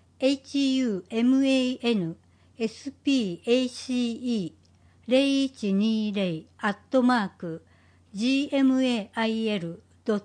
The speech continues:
トコム。ピークアボディ測定会。測定器で骨格の歪みを見て、あなたにぴったりのストレッチを紹介します。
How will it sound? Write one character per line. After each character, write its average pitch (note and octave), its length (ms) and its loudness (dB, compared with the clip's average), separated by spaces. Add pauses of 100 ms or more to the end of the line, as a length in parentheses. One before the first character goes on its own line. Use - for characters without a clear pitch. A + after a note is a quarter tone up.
(140)
ト B3+ 120 0
コ A#3+ 180 0
ム。 E3 200 0 (2000)
ピ D4+ 160 4
ー D4+ 120 -2
ク C#4+ 160 0
ア C4 120 2
ボ A#3+ 200 0
デ F#3 120 -4
ィ E3+ 260 -6
測 - 320 -8
定 C4 260 -2
会。 D#3+ 380 -10 (1040)
測 A#3 340 -4
定 C#4+ 260 -2
器 F#3 160 -8
で E3+ 300 -8 (340)
骨 G#3+ 140 -4 (140)
格 C4+ 260 -2
の C4 180 2
歪 B3 320 -2
み B3 200 2
を B3 100 0
見 G3+ 160 -2
て、 E3 320 -10 (260)
あ G#3+ 120 -4
な B3+ 140 -2
た G#3+ 180 -4
に E3+ 260 -4
ぴ G#3+ 140 -8
っ G#3 40 -14
た - 240 -6
り C4 160 2
の F3 280 -2
ス - 140 -20
ト B3 120 2
レ A#3+ 120 0
ッ A#3 140 -8
チ C4+ 160 -6
を C#4 100 0
紹 G#3+ 300 -4
介 G3 240 -4
し - 200 -12
ま F3 200 -6
す。 - 60 -20